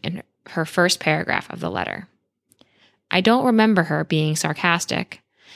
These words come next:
and haven't noted this in her letters before. I'm surprised that Marion decided to stay at Millville,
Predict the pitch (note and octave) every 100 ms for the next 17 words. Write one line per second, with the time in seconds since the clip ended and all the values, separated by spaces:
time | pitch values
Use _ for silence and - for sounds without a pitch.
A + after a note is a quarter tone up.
0 | - - F3 F#3 F#3 G#3+ G3 F#3+ F3 -
1 | - - - D#3 - - D#3+ E3 E3 F3
2 | - E3+ D#3+ - D#3+ - F3+ - _ _
3 | _ _ _ _ _ _ _ _ _ _
4 | _ _ - F3+ - - C4 A#3+ D#3+ -
5 | G3 - - F3+ - - _ _ _ _
6 | _ _ _ _ _ _ _ _ _ _
7 | _ _ _ _ _ _ G3 E3+ D#3+ D#3+
8 | D#3 E3 D#3+ E3 E3+ D#3+ - E3+ - E3
9 | D#3 - - D#3+ D#3+ G2 -